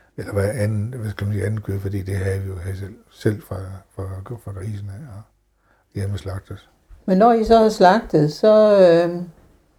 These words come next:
Speaker 2: skulle I jo have det opbevaret, det kød.
Speaker 1: Ja, så det, øh, tidligere, det var selvfølgelig salgkart, men det, det var afskaffet, som allerede så meget tidligt i min barndom. Øh,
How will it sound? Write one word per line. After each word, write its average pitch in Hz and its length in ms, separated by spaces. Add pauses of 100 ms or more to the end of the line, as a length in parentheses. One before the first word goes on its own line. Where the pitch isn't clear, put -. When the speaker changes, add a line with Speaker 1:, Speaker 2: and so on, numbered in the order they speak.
(640)
Speaker 2:
skulle 196 320
I 175 40
jo 165 100
have 165 200
det 170 120
opbevaret, 160 840 (140)
det - 120
kød. 120 80
Speaker 1:
Ja, 135 220 (420)
så 127 180
det, 135 520 (220)
øh, 110 60 (760)
tidligere, 151 340
det 131 100
var 139 60
selvfølgelig 123 440
salgkart, 104 680 (580)
men 110 260
det, 139 340
det 135 160
var 117 520 (480)
afskaffet, 113 600
som 120 300
allerede 123 360
så 110 160
meget 135 260
tidligt 120 240
i 117 40 (100)
min 104 100
barndom. 107 440 (920)
Øh, 110 480